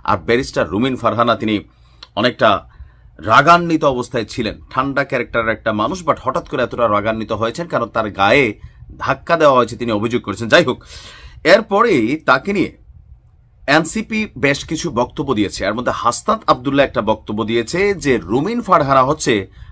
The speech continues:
আওয়ামী লীগ বিষয়ক সম্পাদক। আর আজকে হাসনাত আব্দুল্লাহর ছবি শেয়ার করে রুমিন ফারহানা স্ট্যাটাস দিয়েছেন, "এটা ওই ফকিন্নির বাচ্চাটা না যে আমাকে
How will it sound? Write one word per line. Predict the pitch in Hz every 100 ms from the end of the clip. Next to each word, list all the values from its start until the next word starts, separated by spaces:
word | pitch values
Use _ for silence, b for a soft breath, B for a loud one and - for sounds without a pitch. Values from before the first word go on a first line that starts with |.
| b -
আওয়ামী | 104 131 139
লীগ | 143 101
বিষয়ক | 85 104 120 107 101
সম্পাদক। | - 95 92 80 57 - - - -
আর | 95 101
আজকে | - 156 120 101 b b b b
হাসনাত | 123 143 202 190
আব্দুল্লাহর | 170 165 160 165
ছবি | - 123 123 139
শেয়ার | - 113 123
করে | 120 123
রুমিন | 78 92 175 220
ফারহানা | 196 170 151 143
স্ট্যাটাস | - 123 131 165
দিয়েছেন, | 139 127 131 104 - b b b b 151
"এটা | 151 170
ওই | 165 156 151 - - -
ফকিন্নির | 139 139 185 190 202
বাচ্চাটা | 185 180 180 185
না | 214 240 - - - - - - -
যে | 92 135 131
আমাকে | 117 131 180 180 110